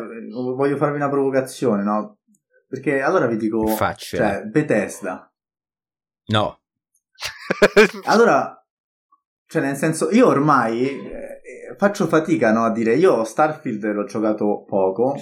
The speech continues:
Speaker 1: e non mi va di giocarlo, adesso almeno, ma non mi va di spendere così tanto tempo, diciamo, preferisco ora dedicarmi a Baldur's Gate tre, per esempio, ok?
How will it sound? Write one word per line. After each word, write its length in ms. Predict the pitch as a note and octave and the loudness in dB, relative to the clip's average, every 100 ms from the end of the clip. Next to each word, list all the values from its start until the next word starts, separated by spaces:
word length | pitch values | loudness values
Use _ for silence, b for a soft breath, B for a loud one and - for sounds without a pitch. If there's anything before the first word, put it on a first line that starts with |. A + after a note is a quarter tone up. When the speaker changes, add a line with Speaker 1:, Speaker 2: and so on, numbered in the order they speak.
| - | -8
Speaker 1:
e 100 | G#2+ | -6
non 120 | G2+ | -2
mi 60 | G2+ | 0
va 140 | G#2 | 0
di 100 | G#2 | 0
giocarlo, 760 | G2 G2 F#2 F2 F2 F#2+ - _ _ - | -2 -4 -2 -4 -6 -12 -14 _ _ -10
adesso 480 | - F2+ F2 - | -8 -6 -8 -8
almeno, 580 | F2+ F2 E2 E2+ E2+ - _ _ | -8 -6 -8 -8 -10 -12 _ _
ma 120 | A2+ | -2
non 100 | C3+ | 0
mi 60 | D3+ | 2
va 120 | D3+ | 2
di 80 | C3 | 0
spendere 400 | A#2+ - G#2+ G2+ | -2 -2 0 0
così 200 | G2 G2 | -2 -6
tanto 680 | - F#2+ - F#2+ F2+ F2+ F2+ F#2 | -8 -10 -6 -4 -4 -4 -6 -6
tempo, 320 | F2+ F2 F#2 | -6 -6 -8
diciamo, 260 | G2 G2 G2 | -6 -6 -4
preferisco 460 | G#2+ C3+ D#3 - | 0 2 2 4
ora 240 | D#3+ F3 A#2+ | 4 4 2
dedicarmi 420 | A2 G#2+ G#2 G#2 | 0 0 2 2
a 60 | |
Baldur's 340 | G2+ G#2 G2 G#2 | 2 0 0 -4
Gate 240 | G2 F#2+ | -4 -4
tre, 240 | - D#2+ - | -6 -10 -10
per 140 | E2+ | -12
esempio, 460 | E2+ D#2+ E2 - F#2 | -10 -12 -14 -16 -8
ok? 400 | - G2 F#2 | -2 -2 -2